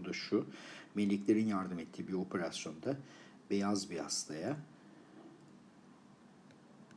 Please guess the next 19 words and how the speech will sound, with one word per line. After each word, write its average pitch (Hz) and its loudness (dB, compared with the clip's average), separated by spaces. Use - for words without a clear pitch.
siyah 104 0
bir - -6
hastadan 95 -4
alınan 85 -4
bir 92 2
bacak 92 -2
naklediliyor. 64 -10
Dünyada 143 10
özellikle 120 4
iki 131 2
isim 95 4
kalp 92 0
transplantasyonu 90 -2
alanında 82 -4
öne 92 0
çıkıyor. 107 0
Bunlardan 87 0
bir - -16
tanesi - -4